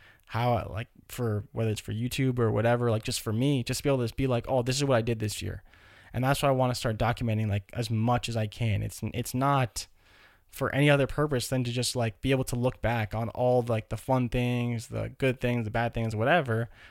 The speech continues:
um, that happened for me. Uh, it's just, I don't know. It's, it's just something that has been wrapped in my brain for all, not a long time, probably, like, six months now,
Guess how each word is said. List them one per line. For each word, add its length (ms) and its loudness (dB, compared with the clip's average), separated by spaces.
um, 260 0
that 100 0
happened 440 2
for 120 -4
me. 320 -4
Uh, 60 -2
it's 200 -2
just, 320 -2
I 120 -2
don't 160 0
know. 300 2
It's, 280 -4
it's 200 -4
just 180 -4
something 280 2
that 200 0
has 160 -6
been 520 -2
wrapped 280 -2
in 60 2
my 140 0
brain 380 -2
for 440 -4
all, 280 0
not 220 6
a 60 8
long 320 4
time, 360 -2
probably, 300 -2
like, 220 -6
six 280 -6
months 300 -2
now, 240 0